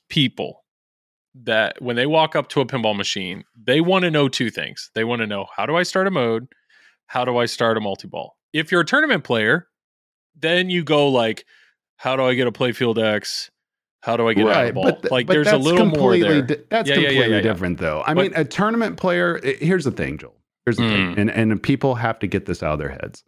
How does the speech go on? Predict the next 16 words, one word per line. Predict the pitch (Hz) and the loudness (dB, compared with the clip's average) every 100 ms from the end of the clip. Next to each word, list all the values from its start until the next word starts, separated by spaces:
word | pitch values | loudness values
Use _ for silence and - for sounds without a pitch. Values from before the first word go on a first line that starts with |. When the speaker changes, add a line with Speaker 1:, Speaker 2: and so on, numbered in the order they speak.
| - | -10
Speaker 1:
Yeah. | - - _ _ _ - | -8 -8 _ _ _ -4
Speaker 2:
If | 117 - | -2 2
you're | 143 165 | 4 4
a | 139 | 2
casual, | 135 107 104 80 71 80 - _ | -2 0 0 -2 -2 -4 -8 _
right, | 85 82 107 - _ | -2 0 -2 -6 _
or | 135 156 165 | 2 4 4
you | 151 147 | 2 2
just | 139 - | 0 -2
play | - 69 76 107 | -6 -4 -4 -6
and | 95 95 | -2 0
you | |
don't | 107 123 | 2 0
play | 120 131 | 0 2
in | 139 | 2
tournaments, | 120 80 76 90 - | 2 2 4 4 0